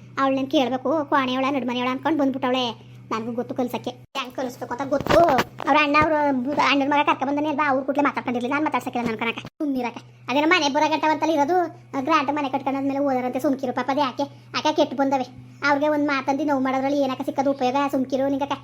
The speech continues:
ಸುಮ್ಕಿರು. ನನಗೆ, ನನಗೆ ಕತ್ತು ಮುರಿದೋದಂಗೆ ಹೊಡ್ದನಲ್ಲ, ನನಗೆ ಎಷ್ಟು ನೋವಿದ್ದದು, ತಂಗಿ ಮಾತು ಕಟ್ಕೊಂಡು ಚಾಡಿ ಮಾತು ಕಟ್ಕೊಂಡು ನನ್ಗೆ ಹೊಡ್ದನಲ್ಲ, ನನ್ಗೆ ಎಷ್ಟು ಇರೋದಕ್ಕೆ ನೋವು, ನನ್ಗೆ ಎಷ್ಟು ಇರೋದು ಮನ್ಸು ನೋವು. ಇವತ್ತು ಎಲ್ಲವ ನನ್ನ, ನನ್ನ, ನನ್ನ ಅನ್ಕೊಂಡು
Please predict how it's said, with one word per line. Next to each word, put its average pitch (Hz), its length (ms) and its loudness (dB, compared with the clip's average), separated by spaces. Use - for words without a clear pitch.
ಸುಮ್ಕಿರು. 311 340 2
ನನಗೆ, 359 520 0
ನನಗೆ 392 220 6
ಕತ್ತು 381 220 4
ಮುರಿದೋದಂಗೆ 370 380 2
ಹೊಡ್ದನಲ್ಲ, 349 420 2
ನನಗೆ 349 220 6
ಎಷ್ಟು 370 160 2
ನೋವಿದ್ದದು, 370 420 2
ತಂಗಿ 359 220 6
ಮಾತು 349 160 2
ಕಟ್ಕೊಂಡು 349 240 0
ಚಾಡಿ 320 160 2
ಮಾತು 311 140 0
ಕಟ್ಕೊಂಡು 330 280 -2
ನನ್ಗೆ 311 120 2
ಹೊಡ್ದನಲ್ಲ, 302 300 2
ನನ್ಗೆ 311 220 0
ಎಷ್ಟು 311 140 -4
ಇರೋದಕ್ಕೆ 320 300 -2
ನೋವು, 349 240 0
ನನ್ಗೆ 302 200 2
ಎಷ್ಟು 320 160 0
ಇರೋದು 320 140 0
ಮನ್ಸು 311 240 2
ನೋವು. 311 280 2
ಇವತ್ತು 330 360 0
ಎಲ್ಲವ 311 340 0
ನನ್ನ, 302 220 0
ನನ್ನ, 285 280 -2
ನನ್ನ 277 240 -2
ಅನ್ಕೊಂಡು 302 340 -2